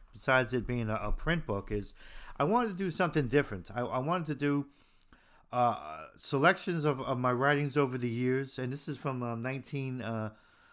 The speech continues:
ninety-nine to two thousand and nineteen. So this is a, a, a twenty-year selection, you could probably say, over the, the,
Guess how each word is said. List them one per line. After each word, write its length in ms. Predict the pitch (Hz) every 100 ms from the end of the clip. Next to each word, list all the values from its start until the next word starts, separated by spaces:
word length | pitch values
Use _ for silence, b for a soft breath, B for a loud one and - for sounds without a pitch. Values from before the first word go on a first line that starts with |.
| b
ninety-nine 720 | 110 123 139 135 131 127 127
to 140 | 117 127
two 200 | 127 127
thousand 440 | 123 120 113 110
and 120 | 113
nineteen. 480 | 110 110 104 117 92
So 140 | 85 101
this 220 | 117 -
is 160 | 110 107
a, 40 |
a, 540 | 101 95 98 98 92 98
a 20 |
twenty-year 460 | - 131 123 110
selection, 640 | 104 - 101 95 - 82 82 b b b
you 120 | 117
could 120 | 110 -
probably 320 | 123 110 110
say, 340 | - 110 101
over 220 | 101 95
the, 160 | 98 95 95
the, 200 | 90